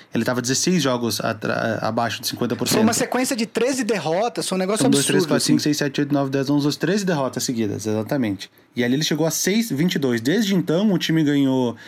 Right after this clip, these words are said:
Speaker 1: dezenove e perdeu um, dois, três, quatro, cinco, seis, sete, oito, nove, dez, onze. Ganhou dezenove e perdeu onze. Um time que vem nesse ritmo é um time que briga pelas cabeças do Oeste. Então, eu acre-,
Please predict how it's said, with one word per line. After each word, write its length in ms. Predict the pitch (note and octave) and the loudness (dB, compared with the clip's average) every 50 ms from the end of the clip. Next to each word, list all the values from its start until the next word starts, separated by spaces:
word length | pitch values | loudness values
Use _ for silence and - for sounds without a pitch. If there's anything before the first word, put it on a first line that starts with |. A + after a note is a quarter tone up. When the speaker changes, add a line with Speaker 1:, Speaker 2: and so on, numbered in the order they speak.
| - - - - - | -20 -20 -20 -12 -6
Speaker 1:
dezenove 720 | A#2+ B2 B2 C#3+ D3 C#3+ C#3 C3 C3 D3 D#3 D#3 G#3+ C4 C#4+ | -4 -2 0 2 2 2 2 2 2 2 2 0 0 0 0
e 80 | - E3 | -2 -2
perdeu 840 | E3+ F3 D#3 C#3+ C#3+ D3 D#3 E3+ F3+ G3+ G#3+ A3 A3 A3 A3 - - - | 0 -2 0 0 2 2 2 2 2 2 2 2 2 2 2 0 -2 -2
um, 180 | - C#3+ D3 C#3+ | 0 2 2 2
dois, 180 | C3 C3 C3 | 2 0 -2
três, 280 | - C#3 C#3 D3 D3+ - | -2 -2 -2 -2 -2 -4
quatro, 280 | - C#3 C3+ - - | -4 -6 -6 -4 -6
cinco, 200 | - - B2+ B2 | -4 -4 -4 -4
seis, 220 | - - - C#3 C3+ | -2 -4 -4 -4 -2
sete, 320 | - - C3+ C#3+ C#3+ - - | -2 -2 -2 -4 -4 -6 -6
oito, 120 | - B2+ C3 | -6 -4 -2
nove, 160 | C3 C3 B2+ | -2 -2 0
dez, 200 | C#3 D#3+ D#3 C3 | 0 -2 0 0
onze. 340 | C3 B2+ B2 G#2+ G2+ G2+ G#2 - - - _ _ _ | 0 0 0 0 -2 -6 -10 -12 -20 -20 _ _ _
Ganhou 140 | B2+ C3 C#3 | -2 0 0
dezenove 340 | C#3 D3+ D3+ D3 C#3+ D#3 F3 | 0 0 0 0 0 0 0
e 40 | F3 | 0
perdeu 260 | F#3+ F3+ F3+ G3+ F3 | 0 0 2 2 2
onze. 380 | D3+ C#3+ C3+ B2 A2 A2+ G#2 A2 - - _ _ _ _ | 2 2 2 0 0 -2 -4 -6 -14 -20 _ _ _ _
Um 80 | C3+ C3 | -2 0
time 160 | - F3+ F#3+ | 2 0 0
que 80 | E3 D#3 | 2 2
vem 140 | D3+ D#3+ | 2 2
nesse 220 | D#3 D#3+ D#3 - D3 | 2 2 2 0 0
ritmo 540 | A#2 B2+ D#3 F3+ F3 - D3 C3 A2+ G#2 G#2+ - _ _ _ _ _ _ | 0 0 0 -2 0 0 0 0 0 -2 -6 -12 _ _ _ _ _ _
é 60 | - | -6
um 40 | A#2 | -4
time 160 | A2 - C3 | -2 -2 -4
que 140 | B2+ - - | -4 -4 -6
briga 260 | C3 B2 C3+ B2+ D3+ | -2 -2 0 0 0
pelas 180 | D3 D#3 D#3 D3+ | 0 -2 -4 -2
cabeças 460 | - G3 D#3 C#3 D3+ D#3 - D3 B2 | -2 -2 0 0 -2 0 0 -2 0
do 80 | B2 B2+ | 0 0
Oeste. 360 | B2 A#2 A2+ G#2 A2 - A2 | 0 0 -2 -2 -4 -4 -4
Então, 140 | G#2+ B2+ C3 | -2 0 -2
eu 60 | C3+ | -2
acre-, 160 | C3+ - - | -2 -6 -10